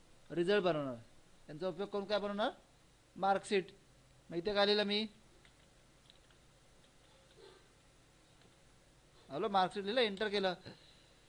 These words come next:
इथे काय येणार? पहिलं नेम, नंतर काय लिहितो? अलग अलग स्टुडंटची नावं लिहू शकतो ना आपण, सब्जेक्टचे अलग अलग. मराठी लिहिलं, नंतर काय लिहिलं? इंग्लिश, नंतर मॅथ्स.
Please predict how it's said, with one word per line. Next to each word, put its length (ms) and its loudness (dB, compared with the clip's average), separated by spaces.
इथे 180 -2
काय 100 2
येणार? 180 2
पहिलं 320 0
नेम, 260 2
नंतर 300 -8
काय 120 -2
लिहितो? 320 0
अलग 220 4
अलग 140 4
स्टुडंटची 360 -2
नावं 220 6
लिहू 140 2
शकतो 160 -2
ना 60 4
आपण, 120 2
सब्जेक्टचे 440 0
अलग 220 6
अलग. 160 4
मराठी 380 0
लिहिलं, 200 4
नंतर 240 0
काय 120 2
लिहिलं? 320 2
इंग्लिश, 500 0
नंतर 460 0
मॅथ्स. 440 4